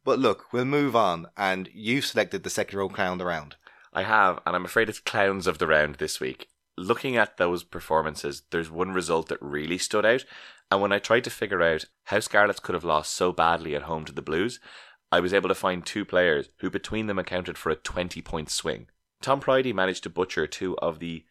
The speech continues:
Speaker 2: best chances for tries I've ever seen. One from a crossfield kick that he astonishingly let bounce and it dribbled away from him,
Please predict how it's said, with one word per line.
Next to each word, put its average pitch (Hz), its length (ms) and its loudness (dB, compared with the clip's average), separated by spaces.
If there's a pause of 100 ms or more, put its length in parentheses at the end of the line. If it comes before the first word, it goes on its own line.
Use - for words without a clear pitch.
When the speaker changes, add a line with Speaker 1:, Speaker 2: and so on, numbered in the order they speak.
(200)
Speaker 2:
best 95 640 0
chances 82 480 -4
for 78 140 -6
tries 78 340 0
I've 73 80 -6
ever 71 160 -4
seen. 67 300 -12 (420)
One 139 220 0
from 139 160 -2
a - 20 -2
crossfield 90 500 0
kick - 340 -8
that 82 100 -6
he 95 120 -6
astonishingly 107 840 -4
let 76 240 -4 (160)
bounce 82 460 -2
and 78 100 -4
it 78 80 -10
dribbled 80 300 0
away 80 180 2
from 107 220 -10
him, 139 120 -8